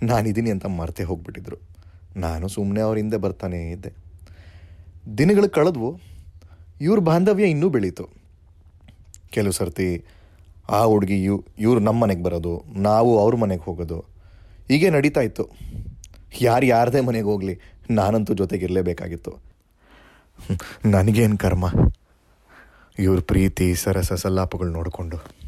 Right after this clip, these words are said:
ಕೊನೆಗೂ ಒಂದು ದಿನ ಮದುವೆ ಆಗೋಣ ಅಂತ ನಿರ್ಧಾರ ಮಾಡೇ ಬಿಟ್ರು. ಹುಡುಗಿಯವ್ರ ಅಪ್ಪ ಅಮ್ಮ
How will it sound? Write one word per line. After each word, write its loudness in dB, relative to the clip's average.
ಕೊನೆಗೂ 4
ಒಂದು 2
ದಿನ -2
ಮದುವೆ -4
ಆಗೋಣ -4
ಅಂತ -8
ನಿರ್ಧಾರ -6
ಮಾಡೇ -6
ಬಿಟ್ರು. -12
ಹುಡುಗಿಯವ್ರ 0
ಅಪ್ಪ -6
ಅಮ್ಮ -6